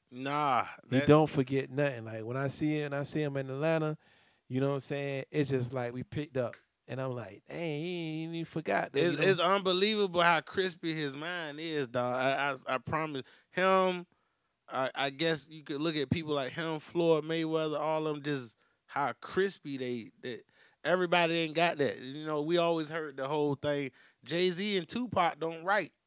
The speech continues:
Speaker 1: And you know what I mean? You, so you just looking at on the level, like, you like, "Man, that's not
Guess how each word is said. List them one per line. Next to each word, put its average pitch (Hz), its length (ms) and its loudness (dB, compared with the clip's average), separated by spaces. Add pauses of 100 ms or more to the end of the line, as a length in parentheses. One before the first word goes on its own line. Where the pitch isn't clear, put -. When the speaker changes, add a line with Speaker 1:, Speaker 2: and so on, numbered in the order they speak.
(960)
Speaker 1:
And 147 100 -12
you 160 160 -8
know 165 120 -2
what 165 60 0
I - 80 -4
mean? 170 240 -4
You, 165 160 -8
so 165 200 4
you 175 160 2
just 165 180 2
looking 156 320 0
at 147 120 0
on 156 180 -2
the 117 80 -4
level, 139 460 -2
like, 120 200 -8
you 220 140 -12
like, - 220 -14
"Man, 147 220 -6
that's 190 220 -6
not 170 220 -2